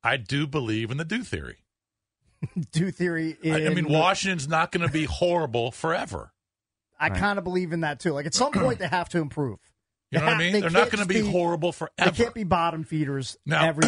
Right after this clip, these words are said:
Speaker 2: year.
Speaker 1: <clears throat> now, if Dan Snyder still owned the team,
Speaker 2: Right.
Speaker 1: okay, I'd say, all right, they're gonna,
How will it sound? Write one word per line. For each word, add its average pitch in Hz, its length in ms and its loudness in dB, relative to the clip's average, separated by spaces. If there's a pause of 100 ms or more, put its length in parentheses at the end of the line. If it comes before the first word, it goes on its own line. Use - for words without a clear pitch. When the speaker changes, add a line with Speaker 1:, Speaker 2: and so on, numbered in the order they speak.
Speaker 2:
year. 135 320 -2
Speaker 1:
<clears throat> - 20 -20
now, 151 120 2
if 117 80 -4
Dan 151 160 2
Snyder 180 340 4
still 170 240 0
owned 180 180 0
the 165 60 0
team, 240 400 -2
Speaker 2:
Right. 127 220 2 (380)
Speaker 1:
okay, 156 380 2 (220)
I'd 117 140 -6
say, 131 220 -2
all 139 60 0
right, 131 180 0
they're 139 120 -2
gonna, 139 120 -8